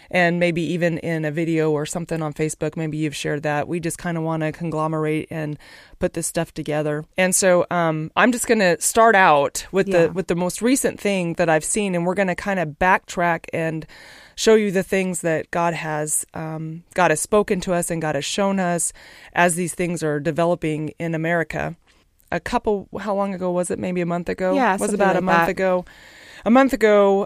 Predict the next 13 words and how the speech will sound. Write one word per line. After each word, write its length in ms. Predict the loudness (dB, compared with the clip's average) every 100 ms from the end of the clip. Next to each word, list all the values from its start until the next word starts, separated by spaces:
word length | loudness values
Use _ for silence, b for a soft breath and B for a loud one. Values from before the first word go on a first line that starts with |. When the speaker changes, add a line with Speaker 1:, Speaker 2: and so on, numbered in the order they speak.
| 0
Speaker 1:
um, 320 | 0 2 0 0
I 100 | 0
had 120 | 0
had 200 | 0 -2
a 40 | 2
vision 380 | 0 0 -2
in 60 | -2
the 60 | 0
middle 140 | 0
of 60 | 0
the 80 |
night, 380 | 0 0 0 -2 -6
and, 440 | -4 -4 -6 -8